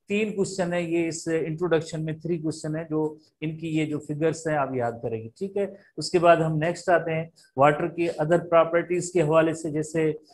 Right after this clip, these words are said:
जैसे chemical properties हैं वाटर की, तो बहुत ही आसान तरीके से दिया गया था एसटीबी के अंदर। उसमें भी आपने जैसे देखा एच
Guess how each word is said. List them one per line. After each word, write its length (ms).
जैसे 500
chemical 540
properties 720
हैं 160
वाटर 560
की, 200
तो 240
बहुत 320
ही 300
आसान 480
तरीके 340
से 140
दिया 240
गया 180
था 160
एसटीबी 480
के 120
अंदर। 160
उसमें 340
भी 60
आपने 280
जैसे 220
देखा 360
एच 220